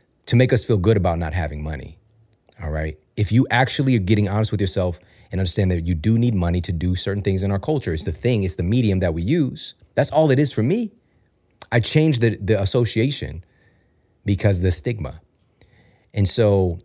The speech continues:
there's a statement from Kanye West <laughs> in the song The Good Life. He said, "Having money is not everything, but not having it is." All right?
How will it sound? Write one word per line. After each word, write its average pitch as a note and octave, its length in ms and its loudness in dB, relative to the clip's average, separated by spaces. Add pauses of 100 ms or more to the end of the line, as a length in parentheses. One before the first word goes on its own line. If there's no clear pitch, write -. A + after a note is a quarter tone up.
there's A2 200 4
a G#2+ 60 4
statement A#2 640 0
from G2+ 160 0
Kanye G2+ 400 2
West G2 540 0 (240)
<laughs> - 840 -6
in G2+ 880 -4
the F#2 60 4
song G#2+ 300 2
The F#2 60 2
Good F#2 200 2
Life. F2 160 2
He G#2 60 0
said, F#2 580 0 (300)
"Having C#3+ 400 4
money A#2 560 2 (280)
is G2+ 160 2
not A2 280 0
everything, G2+ 640 0 (920)
but G2 120 0
not A#2+ 380 2
having F#2 460 0
it D#2+ 260 -8 (100)
is." D2 520 -8 (400)
All E2 80 -6
right? E2+ 180 -6